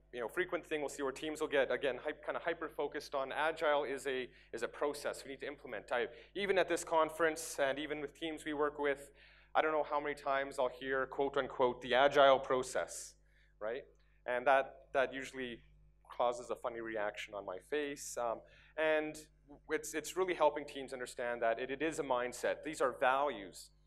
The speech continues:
And what do we mean by values? Is they influence behaviors and decisions, um, on a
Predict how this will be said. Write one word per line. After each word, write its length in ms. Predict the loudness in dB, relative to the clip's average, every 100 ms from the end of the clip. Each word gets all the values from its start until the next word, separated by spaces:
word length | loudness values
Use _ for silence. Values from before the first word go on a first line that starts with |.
| _ -6
And 160 | -4
what 60 | -4
do 60 | -6
we 60 |
mean 180 | -6 -4
by 140 | -2 0
values? 460 | 2 2 0 -4
Is 120 | -10
they 140 | -10 -10
influence 560 | -8 -10 -6 -4 -4 -6
behaviors 840 | -10 -12 -6 -4 -4 -4 -4 -6 -12 -10 -4
and 140 | -4
decisions, 840 | -4 -2 -2 0 -4 -8 -10 -14 -16 -20 _ _ 0
um, 280 | 2 2 -2 -6
on 480 | 0 2 0 -4 -12 -6
a 200 | -6 -6